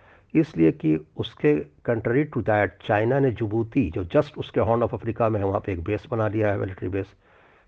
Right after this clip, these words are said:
चाइना का Belt and Road Initiative, चाइना और रशिया को लगता है कि मेरी शिप को तो कुछ नुकसान होगा नहीं, उनको तो टारगेट किया नहीं जा रहा, उनकी तो अपना निकल जा रही है शिप, तो उन लोगों का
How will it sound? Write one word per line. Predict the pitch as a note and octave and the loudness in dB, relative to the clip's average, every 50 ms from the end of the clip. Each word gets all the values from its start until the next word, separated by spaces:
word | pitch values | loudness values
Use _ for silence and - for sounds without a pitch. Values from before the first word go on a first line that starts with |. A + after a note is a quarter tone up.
| _ _ - | _ _ 0
चाइना | - B2+ A#2+ B2 C#3 C#3 | 4 4 4 6 6 4
का | C3+ - C#3+ C3 | 2 4 2 2
Belt | G#2+ F#2+ A2+ A#2+ B2 - - | 2 2 0 0 0 0 0
and | A#2 G#2+ G2 | -2 0 0
Road | A2+ A2+ A2 A2+ A2 | 0 0 0 0 0
Initiative, | A2+ A2 - - A2 G#2+ G2+ - A#2 G#2+ - B2 A2+ G#2+ | 0 -2 -2 -2 -4 -4 -4 -2 -6 -4 -2 -2 -2 -2
चाइना | - - A#2 A2 A#2 B2 C#3+ D3+ D3+ | 0 2 4 4 4 4 4 4 6
और | D3 C3+ C3 | 4 4 2
रशिया | B2 - - - D3 - | 0 -2 0 0 0 0
को | - - | 2 0
लगता | - A#2+ - - C#3+ | -2 -2 0 2 2
है | C3+ B2 | 2 2
कि | - A#2 | 2 0
मेरी | G#2 G#2 G2+ C3 | -2 0 -2 -2
शिप | B2 - - - - - | -4 -4 -8 -10 -8 -6
को | - | -8
तो | G#2+ - A#2+ | -4 -4 -4
कुछ | - A2+ A2 - | -4 -4 -6 -6
नुकसान | G#2+ - - - A2+ A2 G#2+ F#2+ | -8 -10 -8 -4 -2 -2 -2 -2
होगा | F#2 G#2+ G#2 A2 G#2+ | -4 -4 -2 -2 -2
नहीं, | G#2 G2+ G2+ A2 - - _ _ _ _ _ _ _ _ _ _ _ _ _ _ _ _ _ _ _ _ _ _ _ _ _ - | -2 -4 -6 -8 -10 -14 _ _ _ _ _ _ _ _ _ _ _ _ _ _ _ _ _ _ _ _ _ _ _ _ _ -6
उनको | A#2 G#2 - B2 | -6 -4 -4 -2
तो | F#2+ | -4
टारगेट | F2+ - - F2+ F#2 - G#2+ F2 - | -4 -4 -4 -6 -6 -4 -6 -6 -4
किया | - B2 B2 | -2 0 2
नहीं | C#3 C#3+ C3+ | 2 2 2
जा | C3 B2+ | 2 2
रहा, | A#2 A#2 A2 | 2 2 0
उनकी | A#2+ B2 A#2 G2+ - A#2 | 0 0 -4 -2 -2 -2
तो | - G2 | -2 -2
अपना | - G#2 F2+ | -2 -2 -4
निकल | E2+ E2 - A2 A#2 | -4 -4 -2 -2 2
जा | C3+ D3 | 2 4
रही | C3+ C3+ C3+ | 4 4 2
है | B2+ | 0
शिप, | - - - - _ _ _ _ _ _ _ _ _ _ _ _ _ _ _ _ _ _ _ _ _ _ _ _ _ _ _ _ _ _ _ _ _ - | -2 -8 -14 -16 _ _ _ _ _ _ _ _ _ _ _ _ _ _ _ _ _ _ _ _ _ _ _ _ _ _ _ _ _ _ _ _ _ -6
तो | A2+ | -4
उन | G#2+ G#2 | -2 0
लोगों | A2+ A#2+ A#2+ | 2 2 2
का | A2 | 0